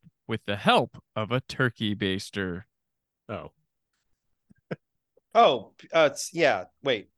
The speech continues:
Speaker 3: do I get to speak?
Speaker 2: Yes, it's
Speaker 1: This
Speaker 2: your
Speaker 1: is,
Speaker 2: turn.
Speaker 1: uh, I said Peter, right?
Speaker 3: Oh, yeah, yeah. I mean, it's, um,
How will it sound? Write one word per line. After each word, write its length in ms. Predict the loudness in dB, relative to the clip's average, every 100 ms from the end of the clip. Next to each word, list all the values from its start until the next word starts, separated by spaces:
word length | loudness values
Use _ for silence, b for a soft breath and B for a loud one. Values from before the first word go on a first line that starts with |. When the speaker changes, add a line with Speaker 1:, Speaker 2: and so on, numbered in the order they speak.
| -4
Speaker 3:
do 80 | -2
I 100 | -2
get 100 | -6
to 60 |
speak? 360 | -6 -8 -8 _
Speaker 2:
Yes, 200 | 0 2
it's 100 | 2
Speaker 1:
This 80 | 2
Speaker 2:
your 100 | 2
Speaker 1:
is, 80 | 0
Speaker 2:
turn. 200 | -2 -4 4
Speaker 1:
uh, 60 |
I 160 | 6 6
said 340 | 6 2 2
Peter, 300 | 2 4 4
right? 280 | 4 2 2 -4 2
Speaker 3:
Oh, 80 | 6
yeah, 180 | 8
yeah. 240 | 8 8 6
I 100 | 2
mean, 140 | 4
it's, 260 | 2 0 2
um, 540 | 6 6 6 0 -10